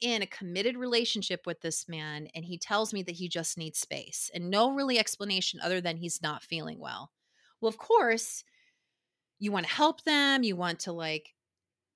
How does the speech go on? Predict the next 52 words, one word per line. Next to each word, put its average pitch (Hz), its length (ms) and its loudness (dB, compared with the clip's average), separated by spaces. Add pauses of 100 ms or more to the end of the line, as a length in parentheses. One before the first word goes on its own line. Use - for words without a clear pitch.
(400)
give 220 240 4
them, 190 320 4
you 185 120 -4
know, 156 380 -2
"What 185 180 -2
can 185 120 -6
I 165 80 -2
do? 277 360 4
Do 220 120 -4
you 208 60 -2
need 190 160 -4
chicken 208 300 -6
soup? 269 540 8
Do 208 140 -2
you 208 120 0
need, 190 300 -4
you 190 120 2
know, 160 180 0 (340)
what 247 180 10
is 339 120 10
it 240 120 0
that 247 120 6
I 226 100 6
need 233 260 2
to 196 80 -6
do 233 200 0
to 208 80 2
help 262 360 -2
you 180 180 0
along?" 208 320 0
And 180 80 -6
instead 214 200 -4
of 202 60 -6
allowing 202 560 0
me 185 80 -2 (100)
in, 180 380 0
he 175 140 -6
completely 190 520 -2
pushed - 380 -2
me 165 120 -2
away 151 480 -2 (1080)
and 190 120 -2
said 185 220 0
that 185 80 -4
he 185 100 0
needed 175 260 -2
space 160 340 -2
because 156 280 -6
he 151 80 -4
wasn't 147 300 -8
feeling - 340 -14
well. - 320 -12